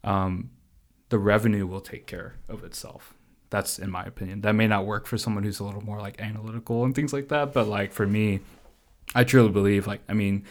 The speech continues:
the reason why I get the jobs that I do is because of my relationships.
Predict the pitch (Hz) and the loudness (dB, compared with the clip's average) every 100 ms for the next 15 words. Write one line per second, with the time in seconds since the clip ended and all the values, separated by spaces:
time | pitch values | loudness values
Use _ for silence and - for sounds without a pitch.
0 | - - - 104 123 120 104 98 92 95 | -20 -14 0 6 6 6 6 4 2 0
1 | 98 92 - 98 87 90 85 - - - | -2 -4 -8 -10 -6 -6 -8 -10 -14 -14
2 | - 98 98 110 - - 92 95 98 98 | -12 -14 -14 -14 -14 -10 -10 -8 -12 -12
3 | 101 110 - 104 - 87 - - | -12 -12 -10 -12 -12 -14 -14 -14